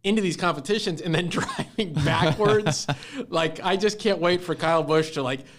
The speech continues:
Speaker 1: get out of a race or whatever, his car or something goes wrong with it, and then he just starts <laughs> because it is. It's,
Speaker 2: Yeah.
Speaker 1: it's virtual. He just starts going the wrong way trying to take people out.
Speaker 2: Yeah,
Speaker 1: That would
Speaker 2: I'd
Speaker 1: be
Speaker 2: love
Speaker 1: me,
Speaker 2: it.
Speaker 1: but
Speaker 2: Well,
Speaker 1: that's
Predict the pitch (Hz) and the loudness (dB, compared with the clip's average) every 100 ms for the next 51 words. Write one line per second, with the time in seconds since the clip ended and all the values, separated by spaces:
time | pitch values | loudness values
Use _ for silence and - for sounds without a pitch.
0 | - - _ 151 165 160 165 165 151 143 | -20 -20 _ -4 0 4 4 4 4 2
1 | 147 151 147 139 135 135 139 135 139 135 | 4 2 0 0 2 2 2 0 -2 -4
2 | - 151 147 143 165 143 147 143 135 143 | 0 4 4 2 -2 -4 -2 0 2 2
3 | 143 135 139 151 156 147 147 - - 208 | 2 0 -2 0 0 -2 -6 -18 -4 0
4 | 202 160 147 - 165 156 160 156 - 214 | 0 -2 -4 0 2 2 -2 -6 0 0
5 | 214 180 196 175 135 135 127 131 113 135 | 2 2 4 2 0 -4 0 2 2 0
6 | 147 151 180 180 151 131 123 - 170 170 | -2 0 0 0 -2 -4 -6 -6 -4 -2
7 | - 151 139 156 151 139 139 139 135 135 | -2 -4 -2 -2 0 0 0 0 0 0
8 | 127 131 120 113 117 - 117 - 113 107 | -2 -4 -6 -6 -10 -8 -14 -12 -14 -16
9 | - - 143 101 - 185 185 160 151 135 | -20 -6 -4 -4 0 0 2 2 2 0
10 | 127 123 120 - - 160 - - | -2 -4 -6 -14 -6 -6 -6 -14